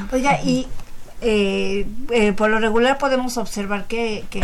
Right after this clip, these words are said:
la, los egresados de la carrera de matemáticas se dedican mucho a la docencia,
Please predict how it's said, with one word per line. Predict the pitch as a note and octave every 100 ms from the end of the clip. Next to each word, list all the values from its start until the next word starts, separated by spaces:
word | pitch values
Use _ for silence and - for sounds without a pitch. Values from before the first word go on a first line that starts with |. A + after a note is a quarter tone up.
| -
la, | F3 F3
los | F3+ F3+ F3+ -
egresados | F#3 F#3 G#3 G3+ G#3+
de | A#3
la | G#3+ G3
carrera | F#3+ G3
de | G3+ G#3
matemáticas | F#3 F3+ F#3+ F#3 G#3 G#3+ A#3
se | G3+
dedican | G3 G3 G3+ G#3
mucho | G3+ F#3+ G3
a |
la | G3 F#3
docencia, | F3+ A#3 A#3+ A#3+